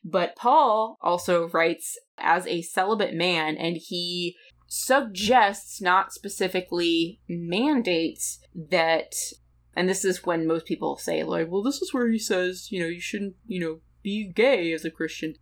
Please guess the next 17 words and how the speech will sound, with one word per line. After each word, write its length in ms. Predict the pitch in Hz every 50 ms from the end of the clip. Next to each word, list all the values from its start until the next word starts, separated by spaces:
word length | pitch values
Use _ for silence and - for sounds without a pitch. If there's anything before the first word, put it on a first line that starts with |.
| _ _ -
He 120 | - 233
actually 300 | 254 277 277 - 247 226
writes 280 | 196 190 190 196 196 -
about 300 | 175 175 165 160 160 160
how 640 | - 165 160 160 156 156 156 156 151 151 147 - _ _ _ _ _ _ _ _ _
if 400 | - 226 269 294 294 - - - - - - _ _ _ _ -
you 220 | 175 190 220 240
have 400 | - 196 226 220 214 208 202 -
sexual 500 | - - 214 208 - - 240 226 226 226 -
urges 480 | 170 170 165 - - 151 147 151 156 - -
and 100 | 175 165
you 100 | 156 160
cannot 380 | - - 175 175 190 202 190 -
contain 420 | 196 180 175 - 190 160 160 180
them, 260 | 220 254 311 349 359 - _ _ _ _ _ -
get 200 | - 190 - -
married. 460 | - - - - 165 - - - -